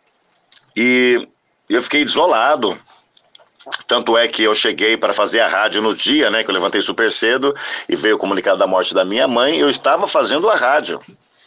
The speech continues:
Pra você ter uma noção, eu estava lá pra fazer a emissora, pra colocar a rádio Recreio Musical e tava tudo desinstalado. Por quê? Ali a direção já sabia, né, sobre o falecimento da minha mãe, meu pai estava lá me aguardando, enfim. Eu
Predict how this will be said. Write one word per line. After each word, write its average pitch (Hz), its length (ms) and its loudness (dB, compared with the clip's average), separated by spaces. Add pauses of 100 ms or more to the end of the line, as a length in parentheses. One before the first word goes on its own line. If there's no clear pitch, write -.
(120)
Pra 90 80 -8
você 104 180 -2
ter 110 100 0
uma 104 120 2
noção, 95 380 2
eu 95 80 0
estava 127 360 2
lá 110 160 2
pra 135 140 -2
fazer 160 380 0
a 190 80 4
emissora, 143 580 2 (320)
pra 107 100 0
colocar 135 440 2
a 165 100 2
rádio 135 320 0
Recreio 131 260 0
Musical 131 460 2
e 170 40 2
tava 165 260 0
tudo 208 340 -2
desinstalado. 160 800 0
Por 165 180 -2
quê? 104 300 0 (680)
Ali 120 240 0
a 151 60 2
direção 143 460 0
já 151 120 0
sabia, 139 520 2
né, 113 140 0
sobre 98 280 0
o - 20 -2
falecimento 107 480 -2
da 113 80 0
minha 127 160 2
mãe, 131 280 2
meu 98 120 0
pai 101 140 0
estava 101 240 0
lá 107 100 2
me 107 80 0
aguardando, 131 640 2
enfim. 123 340 -2 (1120)
Eu 165 420 2